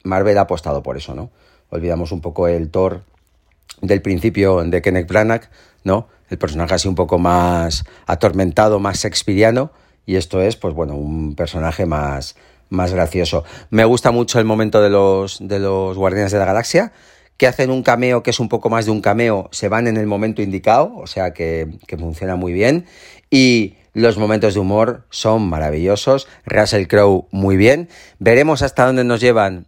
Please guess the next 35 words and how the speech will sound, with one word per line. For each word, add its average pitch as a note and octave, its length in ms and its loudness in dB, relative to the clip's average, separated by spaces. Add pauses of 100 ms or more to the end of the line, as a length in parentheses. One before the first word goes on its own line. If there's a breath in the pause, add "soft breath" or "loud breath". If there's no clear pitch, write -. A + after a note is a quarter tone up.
las F#2+ 260 -6
partes G2+ 440 -2
de, F#2 640 -2
de E2+ 760 -6
las, F2 280 -6
las F2 220 -8
escenas F#2 320 -8
postcréditos, G2 640 -6 (280 soft breath)
si F#2 240 -6
es F#2 100 -2
verdad F2+ 260 -2
que F2 140 -4
tiene D#2+ 640 -6 (720)
Hércules, F2 720 -2 (160)
digamos, F2 920 -2
eh, D2+ 540 0 (500)
eh, C#2+ 500 -6 (800 soft breath)
camino G#2 380 2
por F#2 180 2
recorrer, G#2+ 540 0 (480 soft breath)
pero A#2 200 4
vamos, A2+ 300 0
que G#2 600 2 (240)
ya B2 220 4
os B2+ 80 -2
digo, F#2+ 260 0
que G#2 80 0
a G#2 40 2
mí A#2+ 80 2
me C3+ 120 4
parece C3 340 0
que G#2 80 -2
introduce G#2+ 380 -2
una A#2+ 120 0
tragedia, C3 640 0